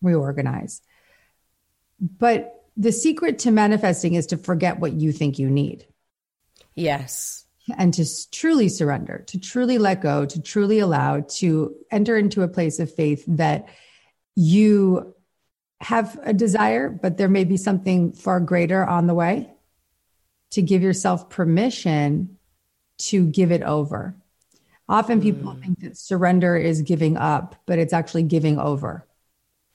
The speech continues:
Speaker 1: It's
Speaker 2: Mm.
Speaker 1: turning your desire over to a spiritual belief system of your own understanding. It's, it's, gi-, it's,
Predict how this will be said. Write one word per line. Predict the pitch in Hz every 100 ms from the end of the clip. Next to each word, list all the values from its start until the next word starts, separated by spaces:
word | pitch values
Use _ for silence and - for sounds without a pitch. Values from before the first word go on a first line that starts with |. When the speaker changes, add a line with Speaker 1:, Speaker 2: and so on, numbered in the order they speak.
| _ _ _ 170
Speaker 1:
It's | 156 151 156
Speaker 2:
Mm. | 147
Speaker 1:
turning | 143 196 185 175
your | 175
desire | 156 160 160 156 151 -
over | 220 226 214 175 151 147 - - - -
to | 185 165 165 -
a | 175 160 156 151 -
spiritual | - 202 185 196
belief | 175 170 165
system | 160 160 180
of | 156 156
your | 151
own | 170 151
understanding. | 147 156 170 165 156 - - _ _ _ _ _ _
It's, | 196 170 - - _ - -
it's, | 190 190 - - 202
gi-, | 175
it's, | 208 220 208